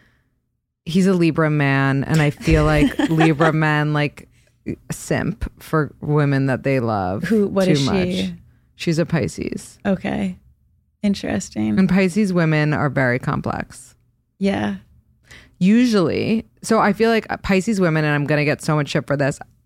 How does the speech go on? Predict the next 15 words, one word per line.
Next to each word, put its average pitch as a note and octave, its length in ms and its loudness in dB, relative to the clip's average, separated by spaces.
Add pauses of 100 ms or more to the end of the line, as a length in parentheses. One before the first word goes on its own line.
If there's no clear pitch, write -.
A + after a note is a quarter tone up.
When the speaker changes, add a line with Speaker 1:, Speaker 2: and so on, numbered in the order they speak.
(320)
Speaker 1:
I F#3+ 200 2
love D#3+ 260 2
Pisces D3+ 320 -2
women, C#3+ 160 2
but C#3+ 100 0
I C#3+ 80 2
feel D#3+ 160 0
like E3 140 2
they D#3+ 160 0
either D#3 320 0
go C#3+ 240 0
for C#3 360 -2
a D3+ 120 -2
guy C#3 320 0
who C#3+ 340 0